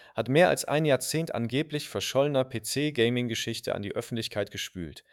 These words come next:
Zwölf Terabyte an Daten laut einer Meldung von Ende August.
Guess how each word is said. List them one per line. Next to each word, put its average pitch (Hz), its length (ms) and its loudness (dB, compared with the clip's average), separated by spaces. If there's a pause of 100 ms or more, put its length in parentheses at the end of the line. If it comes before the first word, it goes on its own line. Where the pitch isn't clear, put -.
(240)
Zwölf 175 420 4
Terabyte 135 640 6
an 104 140 -4
Daten 123 540 2 (180)
laut 110 220 0
einer 107 160 0
Meldung 151 400 2
von - 180 -4
Ende 135 320 0
August. - 480 -6